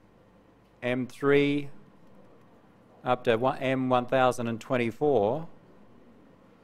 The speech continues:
and list all the tags, T one, T two, T three, up to T thirty-two, a function is a mapping.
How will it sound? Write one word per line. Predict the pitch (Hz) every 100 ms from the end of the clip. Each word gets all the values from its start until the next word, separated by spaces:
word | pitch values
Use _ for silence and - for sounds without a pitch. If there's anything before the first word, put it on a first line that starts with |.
| - - - - _ -
and | 117 117 120
list | 151 -
all | 147 131
the | 123
tags, | - 135 135 120 127 - - - - - - - - - - - - -
T | - 120
one, | 120 123 127 131 127 127
T | - 120 113
two, | 113 131 131 131 127 131 - - - - - - - - - - - - - _ -
T | - 104
three, | 104 - 131 131 123
up | 113 110
to | 110
T | 104 - 135 120
thirty-two, | - 131 117 104 101 170 120 104 156 190 - - - - -
a | 135
function | 226 220 - 165
is | 135
a | 123
mapping. | 120 139 - 101